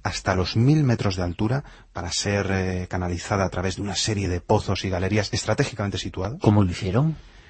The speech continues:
Speaker 1: Pues lo hicieron picando, picando en determinados puntos, es decir, lo que demuestra es que tenían auténticos topógrafos,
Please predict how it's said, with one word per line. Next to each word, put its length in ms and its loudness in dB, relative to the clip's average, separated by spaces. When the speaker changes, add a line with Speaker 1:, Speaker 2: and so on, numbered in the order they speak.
Speaker 1:
Pues 220 0
lo 80 0
hicieron 420 2
picando, 520 2
picando 420 2
en 220 -4
determinados 420 0
puntos, 220 0
es 80 0
decir, 180 -4
lo 100 -2
que 100 -6
demuestra 420 -6
es 120 -4
que 80 -4
tenían 280 0
auténticos 520 0
topógrafos, 800 0